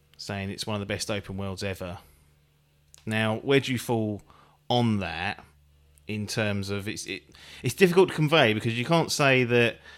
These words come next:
'cause I always think of open world and I think, like, G T A five does such a good job of simulating a really complex city of people and cars and life. Whereas these,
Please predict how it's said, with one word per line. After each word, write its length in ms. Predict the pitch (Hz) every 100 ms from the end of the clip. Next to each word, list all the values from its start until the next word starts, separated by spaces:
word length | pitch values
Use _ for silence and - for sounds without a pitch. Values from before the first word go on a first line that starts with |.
| - - _ _ _
'cause 80 | -
I 20 |
always 140 | 226 -
think 140 | 180
of 60 | 170
open 280 | 165 156
world 360 | 143 131 113 110
and 60 | 117
I 80 |
think, 200 | 113 120
like, 140 | 113 104
G 160 | 143
T 160 | 135 135
A 100 | 117
five 320 | - 127 110
does 160 | 117 -
such 220 | 110 127
a 40 |
good 140 | 123 120
job 140 | 117
of 120 | 110
simulating 560 | - 139 123 113 110 107
a 40 |
really 180 | 110 113
complex 540 | 110 123 110 117 - -
city 720 | - 131 - 92 87 101 - _ _ _ _ _ - -
of 160 | 107 -
people 600 | 139 123 - 113 107 107
and 160 | 98 -
cars 580 | 131 113 110 107 107 107
and 220 | 98 95
life. 560 | 120 98 95 - - - _ - - -
Whereas 140 | 120
these, 360 | 160 202 160